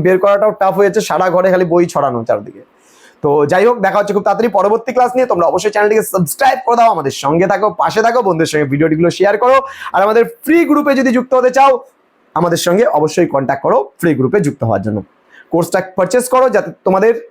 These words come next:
আমরা আরও, আরও বেশি পরিমাণে সাহায্য করতে পারি। দেখা হচ্ছে খুব তাড়াতাড়ি পরবর্তী ক্লাস নিয়ে। তোমরা প্রত্যেকে ভালো থেকো, সুস্থ থেকো। Thank you so much, thanks for watching after all,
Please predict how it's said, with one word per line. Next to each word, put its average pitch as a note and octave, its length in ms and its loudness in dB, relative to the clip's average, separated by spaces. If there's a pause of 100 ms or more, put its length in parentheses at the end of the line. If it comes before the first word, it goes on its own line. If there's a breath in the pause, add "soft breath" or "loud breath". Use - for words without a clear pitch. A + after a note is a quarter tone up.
(180)
আমরা D#3+ 140 2 (220)
আরও, A3+ 160 2 (220)
আরও F3+ 120 2 (120)
বেশি D3 220 -2
পরিমাণে C#3+ 340 0
সাহায্য G#2+ 320 -2
করতে F#2 180 -4
পারি। G2 100 -2 (340 loud breath)
দেখা G3 140 0
হচ্ছে A#3 160 0
খুব A#3 100 -2
তাড়াতাড়ি A#3+ 280 0
পরবর্তী E3+ 320 0
ক্লাস G3+ 180 2
নিয়ে। A#3+ 160 0
তোমরা D3+ 160 -2
প্রত্যেকে C#3 280 -2
ভালো F3+ 140 0
থেকো, A3+ 220 0
সুস্থ A3 160 -4
থেকো। A#3+ 160 2 (140)
Thank C4+ 240 0
you D4+ 140 2
so D4 100 0
much, D4 200 -2
thanks D3+ 220 -2
for D3 140 -6
watching G#3 260 0 (380 soft breath)
after B2+ 320 -6
all, C#3 100 0